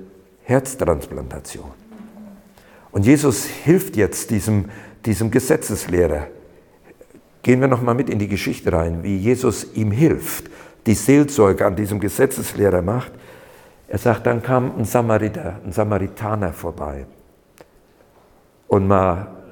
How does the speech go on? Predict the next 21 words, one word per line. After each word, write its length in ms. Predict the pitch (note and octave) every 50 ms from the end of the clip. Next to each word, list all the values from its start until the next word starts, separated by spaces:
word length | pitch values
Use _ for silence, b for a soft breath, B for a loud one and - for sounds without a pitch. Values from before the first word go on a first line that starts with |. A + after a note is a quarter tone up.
| - - _ _ _ - _ _ _ _ - - - -
für 240 | - - - A2 A#2
uns 460 | - B2 B2 A#2+ G#2 - - - - -
zur 280 | - G#2+ G2+ F#2+ F#2+
Kenntnis, 600 | - - C3 - - - F#2 E2 - - - - - - - - b b b b b b b b b b b -
damals 580 | - A2+ C3 C3+ B2 G2 F2 D#2 D2+ - - -
in 260 | - F#3 A#2+ F#2+ G2
einem 160 | F#2 F#2 E2+
Synagogengottesdienst 1500 | - - A2 G2 F#2+ - - A2+ A#2+ A#2+ A#2 A2 - C3+ C3+ C3+ - - - - D3+ - A#2+ A2 - - - - - -
wurden 260 | F#2+ G#2+ B2+ - A#2
die 80 | G#2 G2
Samaritaner 960 | E2 - G#2+ G2+ F#2+ F#2+ F2+ F2+ F2 - - F#2+ G#2 A#2 B2 B2+ B2+ C3 -
als 280 | - F#2+ - - - -
Heiden 460 | F#2+ A#2 C3 C3+ C3 A#2+ A2+ G#2 B B B B B B
regelmäßig 640 | - B2 C3+ C3 C3+ A#2 G#2+ A2+ A#2 G#2+ A2+ A2+ F#2+
im 180 | G2+ G2 F#2 F#2
Rahmen 280 | F#2+ G#2+ A#2+ A#2+ A2+
der 140 | G2+ G#2 G2+
Liturgie 500 | F#2+ A2 G#2 - G#2 G2+ G2+ A2+ A2 G2+
ver-, 260 | - - - F2 F#2+
ge-, 140 | - - G2+ F2+
verflucht. 880 | - - - G#2+ G2 - - - C#3 C3+ F#2 - - - - - -